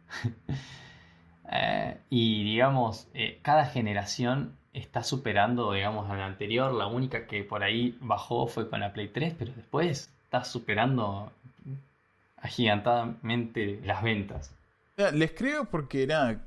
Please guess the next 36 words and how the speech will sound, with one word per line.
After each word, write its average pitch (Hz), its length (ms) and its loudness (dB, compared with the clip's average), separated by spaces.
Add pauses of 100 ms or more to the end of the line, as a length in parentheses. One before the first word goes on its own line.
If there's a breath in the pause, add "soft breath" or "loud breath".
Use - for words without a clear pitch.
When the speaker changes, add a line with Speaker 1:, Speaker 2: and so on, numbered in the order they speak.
(100)
Speaker 2:
calculo 120 340 0
que 160 80 0
tienen 151 180 -4
que 131 100 -2
ser 131 180 0
sinceros 135 320 -2
con 117 60 -2
todas 120 200 -4
esas 107 100 -4
cosas 127 380 -2
porque 113 240 -6
influyen 127 680 0
en, 120 400 -4
eh, 98 560 -2
todo 107 160 -2
lo 101 140 -4
que 101 80 -8
son 110 280 -2
las 101 160 -2
acciones 117 440 0
y 107 40 0
demás, 110 300 -2
así 104 240 -8
que 107 140 -2
tienen 104 240 -6
que - 80 -8
ser 113 160 -6
sinceros. 147 500 -2 (380 loud breath)
Pero 240 100 -6
estaría 226 260 -2
bueno 196 280 0
que 147 160 0
tiren 131 280 0
detalles. 104 640 -2
Y 107 380 0
nuevamente, 107 680 0